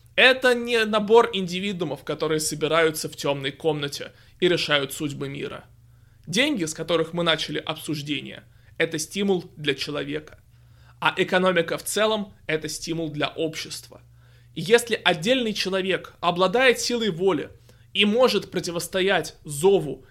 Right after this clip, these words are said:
немедленных лёгких денег и, например, пойти учиться в университет, а не работать на улице, то общество силой воли не обладает и принимает приятные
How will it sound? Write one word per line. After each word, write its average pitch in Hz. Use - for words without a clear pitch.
немедленных 165
лёгких 156
денег 214
и, 165
например, 175
пойти 180
учиться 190
в 160
университет, 180
а 156
не 160
работать 170
на 160
улице, -
то 175
общество -
силой 170
воли 220
не 160
обладает 147
и 247
принимает 190
приятные 180